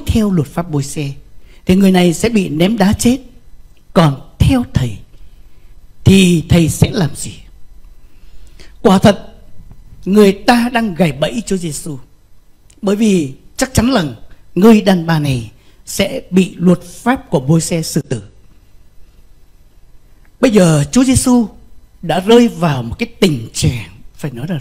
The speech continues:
rất khó khăn. Nếu mà Chúa Giêsu nói rằng: "Đúng, theo luật pháp Môi-se, ai phạm tội tà dâm quả tang phải bị ném đá chết, các ngươi hãy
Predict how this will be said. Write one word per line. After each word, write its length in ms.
rất 300
khó 200
khăn. 240
Nếu 180
mà 100
Chúa 140
Giêsu 220
nói 140
rằng: 140
"Đúng, 400
theo 240
luật 140
pháp 360
Môi-se, 520
ai 240
phạm 400
tội 240
tà 180
dâm 140
quả 160
tang 240
phải 140
bị 140
ném 160
đá 100
chết, 380
các 220
ngươi 240
hãy 220